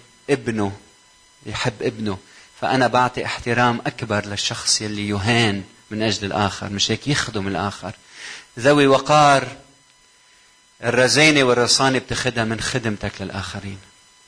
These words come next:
من محبتك وتضحياتك وعطائك. فنحن الأشياخ مدعوين إنه نحب ونعطي.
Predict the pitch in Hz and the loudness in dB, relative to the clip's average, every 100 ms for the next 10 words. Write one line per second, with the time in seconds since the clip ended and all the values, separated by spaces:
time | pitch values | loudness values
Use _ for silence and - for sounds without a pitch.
0 | _ _ _ - 110 110 - 131 - 104 | _ _ _ -14 -6 -4 -2 -4 -6 -14
1 | - 101 98 - 107 104 107 98 92 95 | -14 -16 -14 -10 -4 -2 -2 -6 -12 -10
2 | 95 104 104 98 95 - _ _ - - | -8 -4 -4 -4 -14 -18 _ _ -20 -20
3 | _ 117 127 - 120 110 - - 139 127 | _ -4 -2 0 0 0 0 2 4 4
4 | - - - - 110 104 107 120 120 113 | 0 -10 -12 -8 -2 0 2 4 4 2
5 | 110 120 - - - - 117 113 107 - | -4 -12 -20 -20 -20 -18 -10 -6 -4 -2
6 | 127 113 110 110 117 113 104 | -4 -4 -2 2 2 0 -8